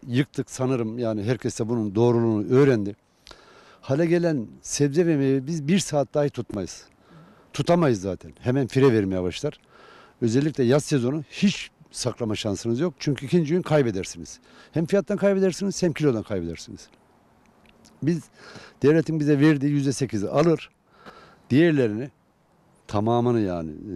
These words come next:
yüzde doksan ikisini de üreticiye teslim ederiz. Sistem bu şekilde işler.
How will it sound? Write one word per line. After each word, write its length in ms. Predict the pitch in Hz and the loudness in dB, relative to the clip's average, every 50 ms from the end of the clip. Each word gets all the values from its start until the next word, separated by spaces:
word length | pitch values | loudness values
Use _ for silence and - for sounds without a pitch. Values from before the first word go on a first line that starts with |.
| 82 85 98 | -6 -4 -4
yüzde 220 | 104 107 120 117 | -2 0 0 0
doksan 300 | 113 120 - - 131 120 | 0 0 -2 -2 -2 -4
ikisini 340 | 117 - - - 131 127 117 | -4 -4 -6 -6 -6 -6 -6
de 100 | 107 - - _ - - - | -6 -8 -12 _ -12 -6 -4
üreticiye 460 | 190 156 113 127 123 113 - 101 95 - _ _ _ _ _ _ - | -2 -2 -2 -2 -4 -6 -6 -8 -8 -10 _ _ _ _ _ _ -4
teslim 320 | - 170 - - 123 104 | -4 -2 -2 -2 -4 -6
ederiz. 360 | 87 82 80 - - - - _ _ _ _ - - - - - - | -6 -8 -8 -12 -14 -20 -20 _ _ _ _ -20 -20 -20 -20 -12 -6
Sistem 400 | - - 170 - - 196 196 190 | -4 -4 -2 -2 -2 0 0 0
bu 40 | |
şekilde 340 | 147 160 165 151 147 156 175 151 | 0 0 0 0 0 2 0 0
işler. 360 | 117 - - 113 - - | 0 -2 -4 -6 -6 -8